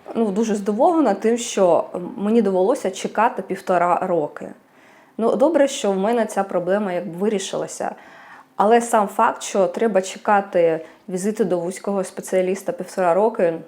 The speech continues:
м, це не дуже радує, скажімо так. Отже, а як ви думаєте, чекання півтора роки на візит для, до лікаря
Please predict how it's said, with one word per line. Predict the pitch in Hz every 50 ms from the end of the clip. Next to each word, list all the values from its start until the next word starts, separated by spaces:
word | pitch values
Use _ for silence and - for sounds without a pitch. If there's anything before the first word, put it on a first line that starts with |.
| - _ _ _ _ _ _ _ _ _ _ _ _ _ _ _ _ 175
м, | 165 170 185 180 165 165 165 160 160 - -
це | - - - 196 196
не | 196 190
дуже | 185 190 202 - 190 165
радує, | 151 123 123 135 - 92 95 95 - 190 -
скажімо | - - 170 175 160 175 170 160
так. | 160 139 131 - - - - _ _ - - - - - - - - - - - - - _
Отже, | - 196 190 208 185 170 170 -
а | - -
як | 190 214 247 262 254
ви | 240 226 233
думаєте, | 175 185 190 175 170 170 165 165 165 160 160 - - -
чекання | - - - - 240 247 262 226
півтора | 220 - 202 - - 208 202 202 190
роки | 196 220 240 - -
на | 185 180 175
візит | 175 185 214 208 190 165
для, | 175 190 185 - -
до | - - 175 165 202 208
лікаря | 214 190 190 185 - 180 160 147 143 131 135 -